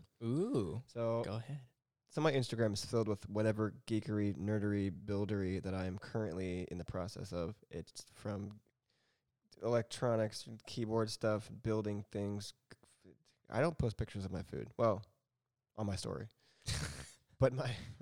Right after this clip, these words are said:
Speaker 2: right now, my handle is just Macro Mod. It's just gonna be M A C R O M O D, all lowercase.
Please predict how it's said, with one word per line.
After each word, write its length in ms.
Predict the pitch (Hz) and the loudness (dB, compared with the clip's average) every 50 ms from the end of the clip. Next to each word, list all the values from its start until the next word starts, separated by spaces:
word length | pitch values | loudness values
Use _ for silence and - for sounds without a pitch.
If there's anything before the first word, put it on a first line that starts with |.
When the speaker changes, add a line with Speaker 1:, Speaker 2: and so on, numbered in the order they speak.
| - - | -6 2
Speaker 2:
right 180 | - 131 135 135 | 6 8 8 8
now, 360 | 131 131 123 120 117 113 107 90 | 8 8 8 10 10 8 6 4
my 200 | 101 101 98 98 | 2 2 2 2
handle 360 | 95 95 104 104 104 92 90 | 4 4 4 2 2 0 -2
is 80 | 92 95 | -2 -2
just 160 | 101 95 - | -4 -4 -2
Macro 440 | 98 98 101 98 104 - - 107 107 | -2 0 0 0 0 2 2 2 2
Mod. 320 | 110 107 107 107 117 113 113 | 4 2 2 2 0 -2 -4
It's 140 | 107 - - | -10 -12 -12
just 140 | - - - | -12 -12 -12
gonna 140 | 76 71 | -10 -8
be 140 | - 92 - - | -6 -6 -6 -4
M 160 | - 92 95 87 | -4 -4 -2 -4
A 140 | 69 85 92 | -4 -6 -6
C 320 | 104 - - - 98 90 - | -8 -8 -8 -8 -6 -6 -6
R 220 | - 92 101 - - | -6 -6 -6 -4 -4
O 200 | 92 113 120 143 139 - - | -4 -4 -4 -4 -6 -2 0
M 240 | 110 120 123 123 - - | 2 2 2 2 0 0
O 180 | 92 107 110 107 | 0 0 0 -2
D, 440 | 101 104 107 110 127 147 170 170 - - - | -2 -2 -2 -2 0 -2 -4 -6 -8 -10 -8
all 160 | 95 107 110 | -6 -4 -2
lowercase. 640 | 107 110 117 120 127 - - 135 165 180 - - | -2 -2 -2 -4 -4 -4 -4 -4 -4 -6 -8 -14